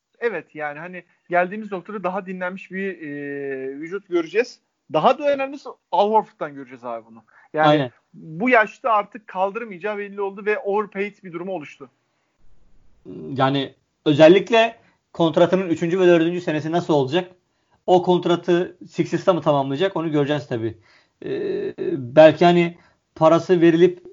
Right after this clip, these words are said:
Speaker 2: hani takımdan bile, buyout bile edilebilir yani, gönderilebilir bile. O, o da bir senaryo. Çünkü bilmiyorum, e, şu an Al Horford'u o, o kontratla birlikte kime takaslayabilirsin? O bile muamma.
Speaker 1: Şu anda
Speaker 2: Ee,
Speaker 1: çok birine takaslayamazsın yani, uzun ihtiyacı olan.
Speaker 2: Aynen.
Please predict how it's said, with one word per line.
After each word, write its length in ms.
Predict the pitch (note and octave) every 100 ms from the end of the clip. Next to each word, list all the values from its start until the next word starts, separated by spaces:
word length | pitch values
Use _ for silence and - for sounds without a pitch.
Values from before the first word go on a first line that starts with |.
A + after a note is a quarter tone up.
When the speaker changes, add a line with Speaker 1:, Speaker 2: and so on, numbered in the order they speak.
| _
Speaker 2:
hani 320 | C#3+ D3+ D3+
takımdan 460 | D#3+ E3 E3+ F3 D3
bile, 180 | C#3
buyout 360 | C#3 E3 D#3+ -
bile 100 | E3+
edilebilir 420 | D#3+ D#3+ D#3 D#3
yani, 200 | C#3+ A#2
gönderilebilir 600 | A#2+ C3+ C#3+ C#3+ C3+ C3
bile. 120 | G#2
O, 320 | A2 - C#3+ D3+
o 100 | C3+
da 40 |
bir 60 | B2+
senaryo. 320 | C#3 C#3 A#2+
Çünkü 420 | C3+ C3 D3 C#3+ - _ _ D#3
bilmiyorum, 460 | D#3 F#3+ E3 C3 -
e, 80 | C#3 C3 B2+ B2+ C3 B2 _ _ _
şu 220 | - -
an 260 | D3+ D3+ -
Al 160 | D#3+ D#3
Horford'u 380 | D#3+ D3 D3 D#3+
o, 180 | C#3+ - _ _ -
o 240 | D#3 D#3
kontratla 520 | E3 D#3 D#3+ D3+ D#3
birlikte 300 | D3 B2+ D#3
kime 400 | - D3+ D#3 D#3+ _ _ _ _
takaslayabilirsin? 800 | - C#3 D3 B2+ C#3 B2+ C3 F#3 -
O 140 | E3
bile 300 | C#3 D3+ F3+ _
muamma. 600 | F3+ D3+ D3 D3+ C#3 G#2+ - _ _ _ _
Speaker 1:
Şu 220 | - - -
anda 180 | -
Speaker 2:
Ee, 40 | -
Speaker 1:
çok 280 | G3+ F3+ E3+
birine 280 | F#3 F#3+
takaslayamazsın 920 | G3+ F#3+ F#3+ F#3 - G#3 G3+ C#3 _ C#3+
yani, 160 | C3
uzun 360 | B2+ D#3 C#3 E3
ihtiyacı 520 | E3 - D#3+ D3+ D3+
olan. 80 | E3
Speaker 2:
Aynen. 200 | D3 B2+